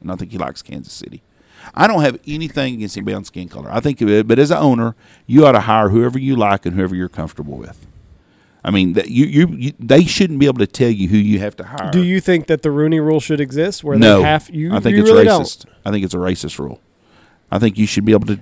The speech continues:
Speaker 2: Yeah, but you got Mike Tomlin out of this deal.
Speaker 1: They
Speaker 2: Mike
Speaker 1: hired Mike
Speaker 2: Tomlin's
Speaker 1: Tom-,
Speaker 2: a
Speaker 1: they would
Speaker 2: great,
Speaker 1: have hired
Speaker 2: great
Speaker 1: Mike Tomlin
Speaker 2: coach.
Speaker 1: anyways.
Speaker 2: You think so?
Speaker 1: Yeah, they liked him. That's what I'm saying. They hired the best guy. They're not gonna hire someone just 'cause their color, just for the Rooney Rule. They might interview you, but that don't mean they're gonna hire you.
Speaker 2: We're right.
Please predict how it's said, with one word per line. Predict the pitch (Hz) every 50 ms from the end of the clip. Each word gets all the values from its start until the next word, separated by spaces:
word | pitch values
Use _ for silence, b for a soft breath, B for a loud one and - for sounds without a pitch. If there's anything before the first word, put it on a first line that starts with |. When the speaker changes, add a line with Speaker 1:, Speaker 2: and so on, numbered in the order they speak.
| _ _
Speaker 2:
Yeah, | 254 285 285
but | 165 135 - -
you | 160
got | 151 165 151 156 -
Mike | 151 156 156 151
Tomlin | - 180 202 240 269 277 190 135
out | 120 120 120
of | 120
this | 120 117 - -
deal. | - 67 65 65 127 - _ _ _ _ _ _ -
Speaker 1:
They | 156 165
Speaker 2:
Mike | 160
Speaker 1:
hired | 185 185 190 175
Mike | 180 -
Speaker 2:
Tomlin's | 226 247 262
Speaker 1:
Tom-, | 262 175
Speaker 2:
a | 151
Speaker 1:
they | 160 175
would | 190
Speaker 2:
great, | 196 185
Speaker 1:
have | 151
hired | 165 170 175 180 160
Speaker 2:
great | 165 151
Speaker 1:
Mike | 151 -
Tomlin | - 180 175 180 185 185 185
Speaker 2:
coach. | 202
Speaker 1:
anyways. | 240 262 - - - - - 143
Speaker 2:
You | 143
think | 143 139 -
so? | - 165 185 254 339 - -
Speaker 1:
Yeah, | 392 427 415
they | 302 233 196
liked | 285 294 349 349 - -
him. | - 90 101 - _ _ _ _ -
That's | - -
what | 285 269
I'm | 262 240
saying. | - - 233 262 330 233 120 - - B B B B B B B
They | - 208 240
hired | 254 285 240 233 220 170
the | 165
best | 151 170 165 -
guy. | - 160 B B B B
They're | - 247
not | 294 370 381 294
gonna | 185 -
hire | 117 120 120 127 180 214
someone | - - 131 123 113 117
just | 117 - -
'cause | - 117 110
their | 98 98 87
color, | - 101 110 - 202 170 165 165 - _ _ _ _ -
just | - 156 -
for | - 160
the | 131 101
Rooney | 95 98 117 165 196 202
Rule. | - 104 110 143 160 b b b -
They | 131 147
might | 156 143 135
interview | 139 156 208 240 220 160 135
you, | 147 165 180 196
but | 170 135 -
that | 131 127
don't | 123 120
mean | 120 117
they're | 101
gonna | 101 95 95
hire | 104 110 151 214
you. | 208 170 175 196 202
Speaker 2:
We're | 202 156 147 135
right. | 135 127 117 104 101 -